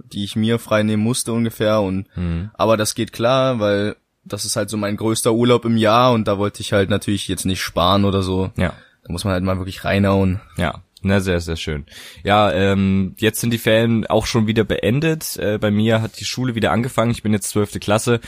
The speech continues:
Speaker 2: Und, äh, ja, dann geht's so langsam in die heiße Phase. Wir müssen jetzt bald unsere Prüfungsfächer wählen, äh, fürs Abitur. Und, äh, da habe ich ehrlich gesagt noch gar keinen Plan, was ich da so großartig wählen soll. Ich find's auch ein bisschen komisch, dass wir das direkt am Anfang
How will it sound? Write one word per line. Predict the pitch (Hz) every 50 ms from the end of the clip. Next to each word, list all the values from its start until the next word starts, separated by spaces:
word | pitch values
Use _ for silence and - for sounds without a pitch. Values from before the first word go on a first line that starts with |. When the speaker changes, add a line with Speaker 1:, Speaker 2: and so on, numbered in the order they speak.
| - - - - - - - - - - - - _ -
Speaker 2:
Und, | - 123 123 123 120 120 120 117 - 120
äh, | 110 113 113 113
ja, | 110 104 98 98 101
dann | 101 95
geht's | 98 110 - -
so | 110
langsam | 110 113 127 - 127 113
in | 113 113
die | 113
heiße | 110 113 117 - 113
Phase. | 107 - 117 117 113 90
Wir | 90 90
müssen | 95 98 95 101
jetzt | 98 95 - -
bald | 98 95 95 -
unsere | 95 92 - 87
Prüfungsfächer | - 107 117 117 - 131 120 - - 120 117 - 117 117 104 104
wählen, | 107 113 117 117 120 120 120 113 110 - 123 -
äh, | - 101 107
fürs | - - 107 104 -
Abitur. | - 101 101 107 101 - - 113 113 113 110 120 120 - - - - - -
Und, | - 92 92 92 92 92 90 92 92 - 87
äh, | 87 90 87 87
da | 90
habe | 90 92
ich | 90 - -
ehrlich | - 90 90 -
gesagt | 90 92 92 90
noch | 90 85
gar | 85 82
keinen | 92 82 71
Plan, | - 78 92 90
was | 80 80 87
ich | 85
da | - 80 80
so | 82 -
großartig | - 85 85 85 - 80 85 90 87 87
wählen | 85 92 98 101 101 95
soll. | 98 98 98 95 95 - - - - - - - - -
Ich |
find's | - 120 123 131
auch |
ein | 123
bisschen | 117 113 - 107
komisch, | - 120 120 120 -
dass | 104 104 98
wir | 107
das | 95 101 -
direkt | - 90 101 - 98
am | 87 -
Anfang | - 101 127 - - 131 127 139 151 147